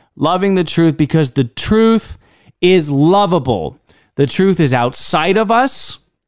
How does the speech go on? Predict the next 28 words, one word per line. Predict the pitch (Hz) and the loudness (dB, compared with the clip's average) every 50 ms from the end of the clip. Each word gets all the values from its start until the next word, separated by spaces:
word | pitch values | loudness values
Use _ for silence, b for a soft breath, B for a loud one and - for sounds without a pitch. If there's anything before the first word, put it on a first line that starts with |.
| _ _ _ _ - | _ _ _ _ -6
It | _ 160 147 | _ -2 0
is | 147 131 139 | 0 0 0
existential | 156 151 - - 131 123 - - - - 165 175 202 214 - - 233 226 202 | -2 -2 -2 -4 -4 -4 -4 -4 -4 -4 -2 0 0 0 0 0 -2 -2 0
to | - - 240 233 226 | 0 0 0 2 2
us. | 233 247 269 262 - - - - - - _ _ _ _ _ _ _ _ _ | 2 2 0 0 -4 -6 -8 -8 -10 -14 _ _ _ _ _ _ _ _ _
It | - 143 | 0 2
is | 139 139 131 | 2 2 0
separate | - - - - 214 220 220 214 220 220 - | -2 -6 -2 -2 -2 -2 -2 -2 -2 -2 0
and | 190 190 | 0 -2
apart | 190 - - 175 185 202 - 202 | 0 0 0 0 0 0 -2 -4
from | - - 226 220 220 | -4 -2 0 2 2
us. | 220 240 254 240 - - - - B B B B B | 2 2 0 0 -4 -6 -8 -8 B B B B B
It | B 156 | B 0
doesn't | 156 175 165 147 147 143 - | 0 0 0 -2 -4 -6 -2
care | - 180 202 220 220 | -2 0 2 2 2
about | 220 202 208 202 196 | 2 2 2 2 2
our | 185 175 151 | 2 2 0
opinions | 135 120 - - 165 196 214 220 240 254 269 269 247 | 0 -2 0 0 2 4 4 4 4 4 4 4 2
about | 269 240 240 233 240 262 269 | 2 -2 0 0 0 2 0
it. | 285 294 294 - - - _ _ _ _ _ _ _ _ _ _ _ _ _ _ _ _ _ _ _ _ _ _ _ _ _ _ _ _ _ _ _ _ _ | 0 -2 -2 -6 -12 -12 _ _ _ _ _ _ _ _ _ _ _ _ _ _ _ _ _ _ _ _ _ _ _ _ _ _ _ _ _ _ _ _ _
It | 160 165 | 0 2
is | 170 156 | 2 2
unbending. | 180 170 156 143 135 110 110 160 180 196 185 147 127 113 92 69 - - - _ _ _ _ _ _ _ _ _ _ _ _ _ _ _ _ _ _ _ _ _ _ _ _ _ _ - | 2 2 2 2 2 2 0 0 2 2 2 2 2 2 0 -2 -6 -12 -14 _ _ _ _ _ _ _ _ _ _ _ _ _ _ _ _ _ _ _ _ _ _ _ _ _ _ -4
It | 143 | -2
is | 131 123 117 | -2 -2 -2
based | - 139 135 131 - - | -2 -2 -2 -2 0 -2
on | 127 110 107 | 0 0 -2
fact. | - - - 139 117 92 85 85 - _ - - | -4 -4 -4 -4 -2 -2 -6 -8 -10 _ -20 -20